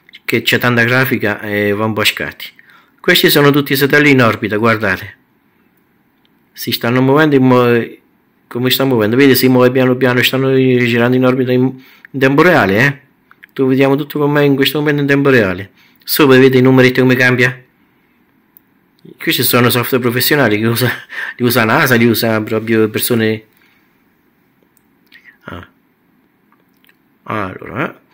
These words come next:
Allora, aspetta, aspetta, aspetta, ho spento.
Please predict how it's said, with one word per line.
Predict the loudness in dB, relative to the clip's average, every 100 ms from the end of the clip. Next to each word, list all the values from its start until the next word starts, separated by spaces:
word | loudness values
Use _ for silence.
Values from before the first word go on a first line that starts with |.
| -20 -20 _
Allora, | -8 -4 0 2 2 2 2 0
aspetta, | -2 0 0
aspetta, | -2 -2 -2
aspetta, | -4 -2 -2 -2 -4
ho |
spento. | -4 0 2 2 -2